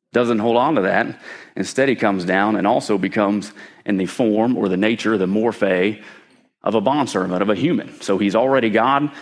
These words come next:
Now he becomes man. And, you know, you think about all of the uncomfortable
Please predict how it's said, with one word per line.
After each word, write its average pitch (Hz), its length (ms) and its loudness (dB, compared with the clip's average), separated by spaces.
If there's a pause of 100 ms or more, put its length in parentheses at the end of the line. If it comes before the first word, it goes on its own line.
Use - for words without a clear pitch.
(200)
Now 117 200 0
he 113 100 0
becomes 104 580 0 (300)
man. 98 460 -2 (1200)
And, 107 120 -4
you 110 80 2
know, 113 60 2
you 104 100 2
think 117 220 -2
about 98 420 0 (480)
all 123 260 0
of 101 120 -2
the 98 340 0 (1600)
uncomfortable 120 800 0